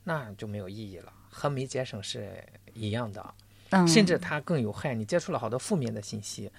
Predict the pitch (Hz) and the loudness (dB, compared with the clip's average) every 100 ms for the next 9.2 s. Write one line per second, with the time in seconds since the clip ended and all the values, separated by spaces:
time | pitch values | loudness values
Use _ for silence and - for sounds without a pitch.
0 | - - - - 214 196 120 - - - | -16 -16 -16 2 6 6 6 2 -16 -18
1 | - 135 254 202 - 113 104 98 101 107 | -14 2 4 4 2 -2 -4 -4 -6 -6
2 | 110 175 - - 98 - - - - - | -4 -4 -6 -8 -12 -12 -12 -14 -18 -20
3 | - - - 269 285 240 233 196 208 160 | -20 -10 0 2 6 6 6 4 4 2
4 | - 123 120 120 113 113 127 - 139 131 | -2 -4 -4 -4 -6 -8 -10 -8 -6 -2
5 | 185 160 139 - 151 127 120 139 127 - | -2 0 -2 0 -2 -2 -2 0 0 -2
6 | 110 131 131 - 107 123 117 131 120 92 | -4 -2 -2 -2 0 0 0 -2 -2 -2
7 | 113 196 165 170 135 110 117 123 - 208 | 4 6 6 2 -2 -4 -6 -4 4 6
8 | 190 185 185 170 165 123 - - - 95 | 6 4 2 4 2 2 -4 -10 -12 -10
9 | 92 98 | -10 -12